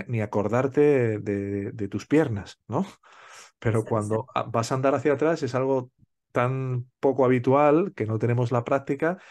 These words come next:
Speaker 1: que va a haber una parte de tu atención que va a estar como secuestrada a ir hacia afuera. Y ahí esa percepción que dices como de que todo se va hacia atrás, como que todo es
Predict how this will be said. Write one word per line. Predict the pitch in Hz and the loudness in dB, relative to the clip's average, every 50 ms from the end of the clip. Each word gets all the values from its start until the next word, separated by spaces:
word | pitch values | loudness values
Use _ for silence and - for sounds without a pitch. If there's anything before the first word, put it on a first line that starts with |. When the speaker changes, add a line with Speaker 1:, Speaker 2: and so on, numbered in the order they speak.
| - - - - _ _ _ | -20 -20 -20 -20 _ _ _
Speaker 1:
que | - 113 107 | -2 0 2
va | 107 | 4
a | 107 | 4
haber | 117 120 120 | 4 4 4
una | 127 131 120 | 2 2 2
parte | 120 127 117 - 139 | 2 0 0 2 2
de | 131 | 2
tu | 127 127 | 2 0
atención | 123 131 127 120 - 143 147 139 | 0 0 -2 -2 0 0 0 0
que | - 117 | 0 0
va | 107 110 | 0 0
a | |
estar | 107 - - 131 131 123 | -2 -2 -2 -2 -2 0
como | 127 117 113 110 104 | 0 0 0 0 -2
secuestrada | - - 110 104 113 104 101 - - 123 123 123 120 | 0 -2 -2 0 0 -2 -2 -2 0 0 0 2 2
a | 117 | 2
ir | 113 113 123 | 0 0 0
hacia | 117 - - 110 | -2 -2 -2 -4
afuera. | 98 - - 123 110 98 98 - | -4 -2 0 0 0 0 -2 -4
Y | - 117 110 | -2 0 2
ahí | 110 113 131 139 147 160 - - - - - - _ _ _ _ _ _ _ _ _ _ _ | 2 4 4 2 2 0 -2 -6 -16 -20 -20 -20 _ _ _ _ _ _ _ _ _ _ _
esa | - 123 - 135 120 | -6 -4 -2 -2 -2
percepción | 131 120 117 - 120 - 139 131 127 | -2 -2 -2 -4 -4 -2 0 0 0
que | 120 127 123 | 0 0 0
dices | 131 135 135 127 107 - | 0 0 0 -2 -4 -4
como | - 110 104 104 104 | -4 -6 -4 -4 -4
de | 104 101 | -4 -4
que | - 104 101 | -4 -4 -4
todo | 101 - 117 123 123 120 | -2 0 0 0 0 0
se | - - 117 | -2 -2 -2
va | 117 117 | -2 -2
hacia | 117 117 - 127 113 | -4 -2 -2 -2 -2
atrás, | 113 - 123 127 131 139 - - - - _ _ _ _ _ _ _ _ _ _ | -2 -2 -2 -2 -2 -2 -4 -8 -16 -20 _ _ _ _ _ _ _ _ _ _
como | - 107 101 101 95 | -12 -10 -8 -8 -8
que | 104 98 | -8 -8
todo | 98 - 113 117 117 117 117 | -4 -2 -2 0 0 0 0
es | 117 120 120 117 - - | 0 0 -2 -4 -6 -12